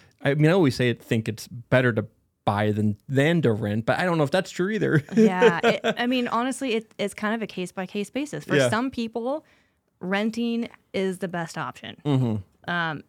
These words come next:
Speaker 2: if they're only gonna live here for, you know, twelve months, and then they're not sure if they're gonna be in the town,
Speaker 1: Mm.
Speaker 2: I would say rent.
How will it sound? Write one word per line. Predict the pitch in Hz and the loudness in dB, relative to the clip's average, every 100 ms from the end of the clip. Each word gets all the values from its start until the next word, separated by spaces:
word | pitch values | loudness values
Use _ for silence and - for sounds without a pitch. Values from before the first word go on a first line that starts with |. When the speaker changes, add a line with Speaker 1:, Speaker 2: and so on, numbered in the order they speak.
| - | -8
Speaker 2:
if | 190 - | -8 -2
they're | 208 220 | -2 0
only | 233 240 | -2 -2
gonna | 226 226 | -2 -2
live | 202 214 208 | -2 -4 -4
here | 226 220 226 | -4 -4 -4
for, | 220 196 190 185 185 _ _ _ - | -6 -6 -4 -6 -10 _ _ _ -10
you | 214 | -6
know, | 170 175 196 _ _ - | -4 -6 -10 _ _ -14
twelve | - 202 196 | -4 -4 -2
months, | 180 240 - - - _ _ | -2 -2 -6 -16 -20 _ _
and | 185 190 | -6 -4
then | 180 180 | -4 -4
they're | 175 | -4
not | 180 - | -4 -6
sure | 190 | -6
if | 180 | -6
they're | 175 | -8
gonna | 170 170 | -8 -8
be | 170 | -8
in | 175 | -8
the | 165 | -8
town, | - 175 196 254 | -8 -6 -4 -4
Speaker 1:
Mm. | 135 - | -2 0
Speaker 2:
I | - 156 156 156 156 | 0 0 -2 -4 -6
would | 156 - | -8 -10
say | 165 | -10
rent. | 285 349 - | -8 -8 -12